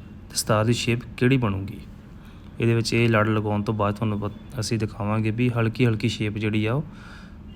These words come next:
ਦਿਖਣੀ ਸ਼ੁਰੂ ਹੋ ਚੁੱਕੀ ਹੈ। ਦੇਖੋ ਇਹ ਪੰਜਵਾਂ ਲੜ ਲੱਗ ਰਿਹਾ, ਦੇਖੋ ਸ਼ੇਪ ਨਜ਼ਰ ਆ ਰਹੀ ਹੈ ਨਾ, ਇਹਨੂੰ ਕਹਿੰਦੇ ਜੀ ਸੈਮੀ ਪਟਿਆਲਾ ਸ਼ੇਪ। ਇਹ ਜ਼ਿਆਦਾ ਟੇਢੀ ਨਹੀਂ ਹੁੰਦੀ ਦਸਤਾਰ, ਕਿਉਂਕਿ ਇਹ ਸੈਮੀ ਪਟਿਆਲਾ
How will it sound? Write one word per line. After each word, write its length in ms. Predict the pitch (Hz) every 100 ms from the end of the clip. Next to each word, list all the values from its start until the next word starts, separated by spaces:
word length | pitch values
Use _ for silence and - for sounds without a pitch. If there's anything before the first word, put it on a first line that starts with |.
| -
ਦਿਖਣੀ 240 | 110 - 120
ਸ਼ੁਰੂ 260 | 117 117
ਹੋ 140 | 117 110
ਚੁੱਕੀ 340 | - - 98
ਹੈ। 80 | - - - - - - - - - - - - - - - - - - - - - - - - - - - - - - - - - - - - - - - - - 117
ਦੇਖੋ 280 | 107 - - - - - - 113
ਇਹ 80 |
ਪੰਜਵਾਂ 340 | 110 117 113 120
ਲੜ 140 | 107
ਲੱਗ 220 | 104 101 98
ਰਿਹਾ, 180 | 101 120 -
ਦੇਖੋ 260 | 110 104 104
ਸ਼ੇਪ 260 | 113 110
ਨਜ਼ਰ 240 | 113 113 110
ਆ 80 |
ਰਹੀ 160 | 110 143
ਹੈ 40 |
ਨਾ, 120 | 147 170 - - - - - - - -
ਇਹਨੂੰ 180 | 117 117
ਕਹਿੰਦੇ 220 | 117 117
ਜੀ 80 | 123
ਸੈਮੀ 260 | 117 131
ਪਟਿਆਲਾ 280 | 120 110 95
ਸ਼ੇਪ। 260 | 95 98 95 - - - - - -
ਇਹ 120 | 113
ਜ਼ਿਆਦਾ 280 | 117 113 120
ਟੇਢੀ 300 | 123 120 131
ਨਹੀਂ 160 | 117
ਹੁੰਦੀ 140 | 135 127
ਦਸਤਾਰ, 420 | 117 117 110 127
ਕਿਉਂਕਿ 340 | 117 110 131
ਇਹ 60 | 135
ਸੈਮੀ 300 | - 117 131
ਪਟਿਆਲਾ 460 | 131 120 107 131